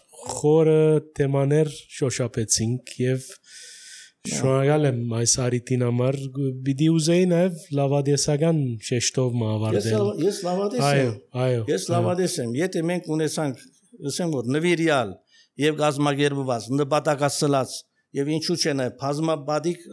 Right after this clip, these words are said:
Speaker 2: ուժով, այսպես երանթով աշխատանք, մենք շատ արագ, ընդամենը տասնամյակի ընթացքին կրնանք վերականգնել, անշուշտ միան մահացողները չեն կնարի հետ բերել, հիշատակը իրենց ե-, բայ-,
Speaker 1: Հավերժ է։
Speaker 2: ա, իհարկե հավերժ է և հարկելը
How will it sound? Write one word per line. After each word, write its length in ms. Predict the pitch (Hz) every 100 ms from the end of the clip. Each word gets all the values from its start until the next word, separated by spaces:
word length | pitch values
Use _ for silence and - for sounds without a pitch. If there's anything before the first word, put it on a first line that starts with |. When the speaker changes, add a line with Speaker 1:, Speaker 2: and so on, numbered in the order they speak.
| -
Speaker 2:
ուժով, 540 | - 156 127 139 107 - -
այսպես 380 | - 139 - 143 - - - -
երանթով 540 | 147 143 143 143 151 131
աշխատանք, 580 | 127 - 127 160 202 143
մենք 240 | 175 175
շատ 380 | - - 196 -
արագ, 400 | 151 143 127 - - -
ընդամենը 520 | 151 180 165 180 160
տասնամյակի 680 | 135 139 151 143 143 143 156
ընթացքին 600 | 147 135 131 123 156 175 - - - -
կրնանք 360 | 139 147 147
վերականգնել, 800 | 135 139 135 123 127 139 147 175 208 _
անշուշտ 420 | - 147 - 147 160
միան 320 | 165 143 123 107
մահացողները 760 | 131 135 135 117 139 139 135 120 101 _ _ -
չեն 160 | - 123
կնարի 360 | 139 139 147 151
հետ 140 | 156
բերել, 300 | 156 160 180 185
հիշատակը 580 | 123 123 139 135 127 123
իրենց 280 | 123 123 -
ե-, 240 | 127 123 156
բայ-, 280 | 127 123 131
Speaker 1:
Հավերժ 420 | 127 131 139 131
է։ 120 | 127 143
Speaker 2:
ա, 80 | 135
իհարկե 420 | 143 131 139 135 127
հավերժ 360 | 131 151 135
է 100 | 165 190 156
և 240 | 139 139
հարկելը 520 | 131 135 127 143 135